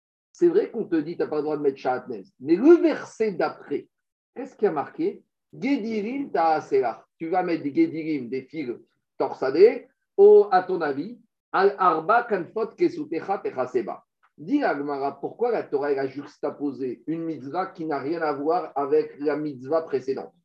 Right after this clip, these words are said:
On a la mitzvah Lota'aseh de Sha'atnez. Le verset d'après, on nous parle des tzitzit. Pourquoi la Torah elle a juxtaposé ? De là, on veut, la Gemara veut tenter de généraliser, de te dire.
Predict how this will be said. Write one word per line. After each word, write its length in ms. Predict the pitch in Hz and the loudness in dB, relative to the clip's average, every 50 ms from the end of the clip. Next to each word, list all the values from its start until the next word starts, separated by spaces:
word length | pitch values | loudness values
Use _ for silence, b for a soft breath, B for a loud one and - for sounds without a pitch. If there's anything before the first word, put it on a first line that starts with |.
| _ _ _ _ _ | _ _ _ _ _
On 160 | _ 143 151 165 | _ -4 -2 0
a 80 | 180 | 0
la 140 | 190 196 190 | 0 0 0
mitzvah 300 | 196 202 170 156 185 190 | -2 -4 -4 -2 0 2
Lota'aseh 500 | 190 190 175 - 175 165 165 160 - 190 | 2 2 2 2 2 2 2 2 0 0
de 160 | 185 160 147 | 0 0 -4
Sha'atnez. 600 | - - 151 139 131 127 - 113 135 135 117 101 - _ _ _ _ _ _ _ _ _ _ | -4 -4 -2 -2 -2 -4 -6 -8 -8 -6 -6 -8 -10 _ _ _ _ _ _ _ _ _ _
Le 140 | - 139 170 | 2 4 4
verset 340 | 190 185 220 233 - - 220 | 8 8 6 6 6 2 2
d'après, 380 | 202 - 190 190 - 190 214 233 | 2 2 0 0 4 4 6 6
on 100 | 214 202 | 6 2
nous 140 | 185 175 | -2 -2
parle 240 | 170 185 208 208 190 | -2 0 0 0 2
des 120 | 175 165 151 | 2 0 -2
tzitzit. 520 | - - - 151 139 - _ - - - _ _ | -2 -12 -16 -16 -18 -16 _ -20 -20 -20 _ _
Pourquoi 240 | - 143 - 226 233 | -8 -4 -2 -2 0
la 120 | 220 - | 0 -2
Torah 240 | - - 185 180 170 | -2 -2 -2 -2 0
elle 80 | 156 151 | 0 0
a 60 | 139 | 0
juxtaposé ? 760 | 131 147 147 - - - 135 - - 117 101 104 95 80 - _ _ _ _ _ _ _ _ | -2 -4 -8 -8 -6 -6 -6 -6 -6 -8 -8 -8 -12 -12 -14 _ _ _ _ _ _ _ _
De 280 | - 127 127 175 190 185 | -20 0 6 8 8 8
là, 280 | 185 196 220 247 254 240 220 | 8 8 6 4 2 0 -2
on 40 | 175 | -2
veut, 140 | 151 165 | -2 -2
la 140 | 160 170 170 | -2 -2 -2
Gemara 400 | 156 151 165 175 180 175 180 160 139 | -2 -6 -6 -6 -2 0 0 0 0
veut 140 | 127 151 160 | 0 -2 -2
tenter 360 | 156 - 156 151 - - 190 | -2 -2 -6 -4 0 -2 0
de 140 | 185 165 151 | 0 0 -4
généraliser, 580 | 135 151 175 170 165 156 165 165 170 160 175 180 | -2 -2 0 0 0 0 0 0 0 -2 -2 0
de 100 | 170 156 | 0 0
te 120 | 139 151 | -2 -4
dire. 220 | 143 123 110 - | -6 -6 -10 -14